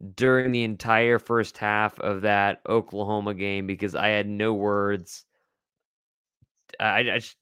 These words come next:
the, the defense, they've been like, everybody has said, "Oh, well, Oklahoma's pass defense is garbage." Of course, like, they're missing everybody except Pat Fields.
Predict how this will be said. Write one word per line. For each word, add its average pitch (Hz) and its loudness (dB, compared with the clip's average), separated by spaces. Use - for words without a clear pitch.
the, 117 -8
the 123 -2
defense, 123 -2
they've 139 2
been 143 0
like, 113 -4
everybody 139 4
has 127 -4
said, 131 4
"Oh, 185 2
well, 127 0
Oklahoma's 160 0
pass 139 2
defense 131 -4
is 110 -12
garbage." 117 2
Of - -10
course, 120 0
like, 113 -2
they're 120 -4
missing 113 -4
everybody 113 0
except 110 -4
Pat 107 2
Fields. 98 -6